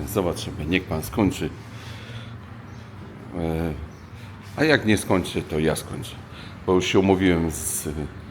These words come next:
tajemniczym inwestorem, że to jest ostatni, e, dzień dla pana malarza tutaj. Do,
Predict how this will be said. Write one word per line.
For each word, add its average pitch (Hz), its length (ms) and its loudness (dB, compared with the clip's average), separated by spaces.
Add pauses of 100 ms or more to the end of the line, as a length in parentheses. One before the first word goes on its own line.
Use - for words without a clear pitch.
(400)
tajemniczym 85 500 4
inwestorem, 82 640 6
że 78 240 2 (800)
to 101 120 6
jest 90 240 4
ostatni, 87 540 4
e, 78 80 2 (1800)
dzień 95 240 6
dla 82 160 6
pana 78 280 6 (640)
malarza 90 460 8 (140)
tutaj. 69 260 -2 (140)
Do, 78 100 2